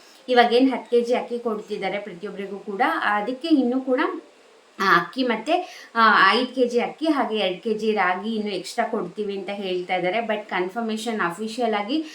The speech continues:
ಅನೌನ್ಸ್ ಮಾಡಿದ್ರೆ ಮಾತ್ರ ಗೊತ್ತಾಗೋದು. ಯಾಕಂದ್ರೆ ಸುಮ್ನೆ ಸ್ಟೇಟ್ಮೆಂಟ್ ಹೇಳ್ಬಿಡ್ತಾರೆ ಸರ್ಕಾರದವರು, ಆ, ನಾವು ನೆಕ್ಸ್ಟ್ ಮಂತ್ ಇಂದ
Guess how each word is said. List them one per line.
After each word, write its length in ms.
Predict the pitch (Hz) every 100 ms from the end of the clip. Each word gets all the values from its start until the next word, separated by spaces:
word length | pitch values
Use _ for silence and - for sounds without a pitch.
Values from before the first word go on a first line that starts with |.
| - -
ಅನೌನ್ಸ್ 420 | 202 220 262 -
ಮಾಡಿದ್ರೆ 380 | 254 208 220 220
ಮಾತ್ರ 340 | 233 190 185 220
ಗೊತ್ತಾಗೋದು. 540 | 196 175 190 196 202
ಯಾಕಂದ್ರೆ 340 | 220 226 240
ಸುಮ್ನೆ 320 | 254 269 262 269
ಸ್ಟೇಟ್ಮೆಂಟ್ 540 | - 220 220 247 247
ಹೇಳ್ಬಿಡ್ತಾರೆ 580 | 220 208 220 220 214 214
ಸರ್ಕಾರದವರು, 880 | 220 175 220 208 202 208 214 269 - - -
ಆ, 140 | 220 220
ನಾವು 200 | 220 220
ನೆಕ್ಸ್ಟ್ 260 | 208 -
ಮಂತ್ 220 | 254 226
ಇಂದ 140 | 233